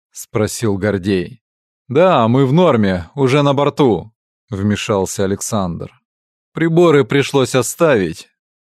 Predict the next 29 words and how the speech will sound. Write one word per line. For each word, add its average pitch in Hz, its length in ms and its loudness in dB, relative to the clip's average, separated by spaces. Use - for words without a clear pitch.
«Что 101 480 0
с - 120 -4
курсом - 480 -2
обратно?» 98 800 -2
«Я 160 280 2
успела 160 500 2
посчитать 139 600 -2
несколько 135 420 -2
вариантов 143 580 0
под 135 160 -2
разные 135 380 2
окна. 107 420 0
Параметры 151 500 0
траектории 147 720 2
импульсов 143 580 -2
остались 131 520 0
на 135 80 0
носителях. 135 800 -2
Можно 165 460 -2
обойтись 151 560 0
аналоговыми 127 680 2
системами, 117 760 -2
по 214 120 -10
крайней 175 420 0
мере, 170 320 2
до 139 140 2
окончания 143 580 -2
карантинной 127 580 -2
проверки», 127 720 -2